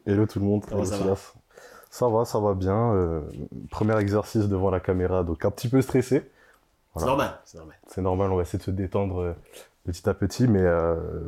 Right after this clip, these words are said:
Speaker 1: voilà, on se prête au jeu pour, euh, pour le, pour le projet du, du poteau, quoi.
Speaker 2: Eh ben, c'est très gentil. Moi, euh, je suis ravi de te recevoir ici.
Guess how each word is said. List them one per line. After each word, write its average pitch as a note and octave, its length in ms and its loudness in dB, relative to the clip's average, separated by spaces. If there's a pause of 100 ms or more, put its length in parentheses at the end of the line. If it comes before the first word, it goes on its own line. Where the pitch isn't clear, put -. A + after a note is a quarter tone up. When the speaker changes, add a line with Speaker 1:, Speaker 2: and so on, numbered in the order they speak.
(100)
Speaker 1:
voilà, F2 160 0
on F#2+ 80 0
se - 80 -8
prête G#2 240 0
au G2 80 2
jeu G2+ 200 0
pour, E2+ 300 -4
euh, E2 140 -4 (680)
pour F#2+ 160 2
le, F2 420 2
pour F2+ 140 0
le F2 80 0
projet F#2 400 -2
du, E2 220 -6
du - 100 -14
poteau, D#3 300 -6
quoi. - 200 -6 (440)
Speaker 2:
Eh - 40 -6
ben, B2 60 2
c'est C3+ 160 -2
très D#3 200 2
gentil. C3+ 460 -2 (280)
Moi, A#2+ 500 0
euh, G2+ 300 -4
je F#2+ 60 -8
suis G#2+ 180 -10
ravi G#2+ 160 -4
de G#2+ 40 -14
te A2+ 60 -10
recevoir G2+ 400 -6
ici. B2+ 420 -8